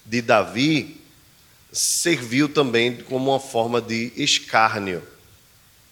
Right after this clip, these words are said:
Além de Davi também ter pecado contra a própria Batseba,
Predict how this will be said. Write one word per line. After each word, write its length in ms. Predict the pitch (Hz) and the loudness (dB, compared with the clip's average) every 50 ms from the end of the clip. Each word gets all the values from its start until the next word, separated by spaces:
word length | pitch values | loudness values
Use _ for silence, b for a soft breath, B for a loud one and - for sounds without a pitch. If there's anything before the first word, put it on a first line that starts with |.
| _ _ _ _ _ _ _ _ | _ _ _ _ _ _ _ _
Além 360 | - 131 127 123 127 143 165 | 4 4 4 4 4 2 0
de 100 | 170 170 | -2 -2
Davi 420 | 170 156 160 156 131 107 117 139 147 | 0 4 4 4 4 2 0 0 0
também 640 | 139 - - - 196 214 202 165 127 113 135 165 180 | -2 -4 -2 2 2 2 2 2 2 2 2 2 2
ter 160 | - 185 175 | 2 0 0
pecado 540 | - - 160 139 - - 131 143 156 165 151 | 2 0 -2 0 2 4 4 4 4 0 -2
contra 320 | - 175 175 170 185 180 | -2 -2 -2 0 0 0
a 20 | |
própria 540 | 175 - - - - 170 190 226 - 240 247 | 0 -2 -4 0 4 6 6 6 6 4 2
Batseba, 720 | 240 220 233 - - - - 165 139 127 135 127 113 90 - | 2 2 0 0 -2 -2 2 4 6 6 6 4 2 0 -2